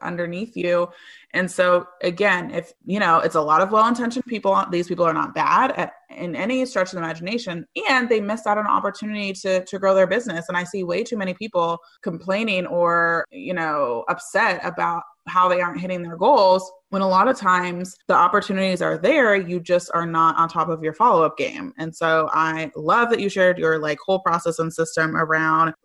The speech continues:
like, what the follow-up is after podcast episodes, or follow-up what looks like for your clients, because I think that's so important. It's, like,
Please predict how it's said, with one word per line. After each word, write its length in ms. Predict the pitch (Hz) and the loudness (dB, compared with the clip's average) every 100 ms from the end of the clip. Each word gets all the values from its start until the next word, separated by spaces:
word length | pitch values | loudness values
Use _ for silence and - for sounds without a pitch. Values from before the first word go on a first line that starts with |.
| _ | _
like, 360 | 170 165 156 - | 0 0 0 -2
what 400 | 160 156 175 165 - | -6 2 2 2 -4
the 60 | |
follow-up 400 | - 170 165 165 - | 0 2 4 2 2
is 240 | 160 160 | 2 2
after 240 | 160 - 143 - | -2 -4 -4 0
podcast 380 | 247 240 226 - | 0 0 -4 -4
episodes, 580 | 220 208 214 202 196 | -4 -2 2 4 4
or 100 | 180 - | 2 0
follow-up 480 | 175 165 165 160 165 | 2 4 4 2 0
what 140 | 160 - | -4 0
looks 220 | 180 180 | 0 2
like 240 | 165 160 - | 0 -2 -6
for 100 | 165 | -6
your 160 | 160 | -6
clients, 500 | 147 196 208 208 196 | -2 2 2 2 -2
because 280 | - 175 160 | -4 -2 -2
I 120 | - | 0
think 160 | 170 185 | 0 2
that's 360 | 190 180 - - | 0 -2 -6 -4
so 160 | 160 | -2
important. 500 | 151 151 107 90 - - - | -2 -4 -6 -6 -10 -16 -16
It's, 320 | 156 - - | -16 -16 -14
like, 320 | - - - | -12 -12 -14